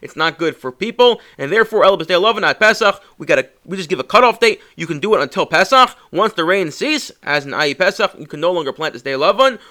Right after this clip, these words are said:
U'Sdei Ilan, and when it comes to an orchard, Ad Atzeres, and after that, you can no longer plow the field. The next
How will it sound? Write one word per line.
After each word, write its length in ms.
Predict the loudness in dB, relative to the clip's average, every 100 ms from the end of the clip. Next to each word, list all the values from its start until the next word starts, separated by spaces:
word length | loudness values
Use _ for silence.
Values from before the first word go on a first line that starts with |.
| _ -14
U'Sdei 300 | -4 -2 0
Ilan, 340 | 2 6 6
and 80 | 4
when 80 | 0
it 80 |
comes 160 | -2 -4
to 100 | -4
an 60 | 0
orchard, 340 | 2 2 0 0
Ad 260 | 2 2
Atzeres, 640 | 2 -2 -2 0 0 -2 -8
and 100 | -4
after 280 | -4 -4
that, 160 | -4 -4
you 80 | -4
can 100 | -8
no 80 | -6
longer 140 | -8
plow 320 | -6 -4 -4
the 220 | -6 -14
field. 360 | -8 -8 -8 -12 _ _ _ _ _ _ _ _ _ -16
The 120 | -2
next 380 | -2 -2 -8